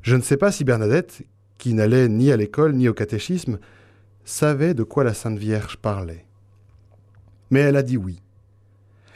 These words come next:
Elle a dit oui pour sa propre conversion et celle des autres. Cette conversion des pécheurs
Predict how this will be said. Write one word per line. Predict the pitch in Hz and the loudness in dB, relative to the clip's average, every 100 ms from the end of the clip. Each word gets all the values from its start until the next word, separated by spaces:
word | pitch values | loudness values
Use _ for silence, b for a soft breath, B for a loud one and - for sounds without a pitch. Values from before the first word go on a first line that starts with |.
| b | b
Elle | 143 | 2
a | 160 | 2
dit | 180 | 2
oui | 196 220 | -2 -2
pour | 170 | -4
sa | - | -4
propre | 160 - 165 - | -4 -4 -6 -6
conversion | 143 147 135 - - 95 92 _ _ _ _ | -4 -2 -2 -6 -12 -12 -12 _ _ _ _
et | 127 | -4
celle | - 123 113 | 0 0 2
des | 113 95 | 0 -2
autres. | 85 90 - - _ _ _ _ _ _ _ _ _ _ _ _ _ _ _ _ _ | -10 -16 -20 -20 _ _ _ _ _ _ _ _ _ _ _ _ _ _ _ _ _
Cette | - 107 - | -8 -8 -2
conversion | 113 110 95 - 156 | 0 0 -2 -2 0
des | 127 | 0
pécheurs | 107 - 151 165 156 | -2 -4 0 0 -2